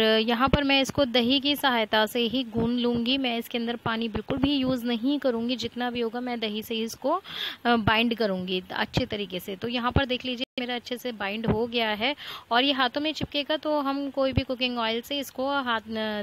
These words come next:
तेल से ही छुटाएंगे। पानी का बिल्कुल भी यूज़ नहीं करेंगे। जितना आप इसके अंदर तेल, moisturizer रखोगे ना, moisture रखोगे,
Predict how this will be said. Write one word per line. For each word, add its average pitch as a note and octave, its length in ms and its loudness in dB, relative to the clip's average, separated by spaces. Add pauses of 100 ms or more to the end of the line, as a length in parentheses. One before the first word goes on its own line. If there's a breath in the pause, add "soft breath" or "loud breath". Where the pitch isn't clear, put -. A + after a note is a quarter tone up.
(100)
तेल B3 220 0
से C4 120 -4
ही C#4 140 0
छुटाएंगे। A3+ 580 -2 (440 loud breath)
पानी B3 280 2
का C#4+ 140 -2
बिल्कुल B3 300 -4
भी A#3+ 180 -6
यूज़ B3 300 -4
नहीं A3 280 -4
करेंगे। F#3+ 400 -4
जितना C4+ 320 -2
आप C4 100 -2
इसके C4 220 -8
अंदर B3 220 -4
तेल, A3+ 440 -2
moisturizer A#3 560 -2
रखोगे A3+ 380 -4
ना, G4 100 -6
moisture C4+ 400 -2
रखोगे, A3+ 440 -2